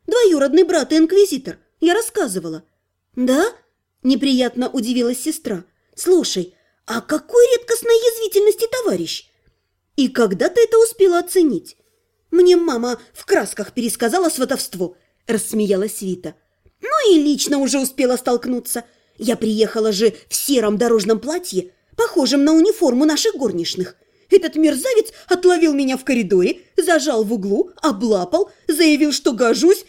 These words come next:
и приказал сделать ему ванну с пенкой, притом явиться в неглиже". "Ууу!" восторженно протянула я и, зная сестрёнку, осведомилась. "А ты что?"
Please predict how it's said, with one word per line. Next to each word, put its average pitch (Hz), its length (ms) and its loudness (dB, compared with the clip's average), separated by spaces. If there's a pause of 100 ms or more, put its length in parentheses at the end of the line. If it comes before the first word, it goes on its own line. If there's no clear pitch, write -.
и 330 120 4
приказал 302 500 2
сделать 285 380 0
ему 330 220 2
ванну 220 300 0
с - 80 -10
пенкой, 226 500 -2 (340)
притом 339 580 2
явиться 339 500 0
в 311 60 0
неглиже". 330 640 0 (540)
"Ууу!" 294 680 4 (320)
восторженно 254 720 -2
протянула 311 500 2
я 269 320 -2 (360)
и, 269 260 0
зная 220 380 2
сестрёнку, 339 560 0
осведомилась. 185 800 -2 (540)
"А 240 180 0
ты 226 240 -4
что?" 427 440 -4